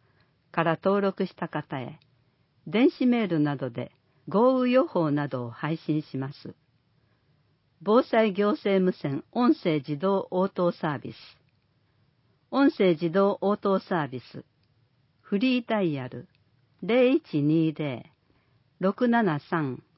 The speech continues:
六七九では、台風、洪水情報など、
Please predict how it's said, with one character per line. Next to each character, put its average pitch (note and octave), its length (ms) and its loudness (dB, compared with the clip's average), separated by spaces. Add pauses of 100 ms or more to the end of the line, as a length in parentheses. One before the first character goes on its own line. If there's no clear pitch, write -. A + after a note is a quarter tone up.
六 F#3 240 -2
七 G#3 320 0
九 E3+ 300 -4
で B2+ 140 -10
は、 B2 180 -14 (560)
台 B3+ 260 2
風、 D3 440 -4 (460)
洪 C4 240 4
水 B3+ 260 0
情 A#3+ 240 2
報 D#3 200 -2
な C#3+ 200 -2
ど、 B2 200 -12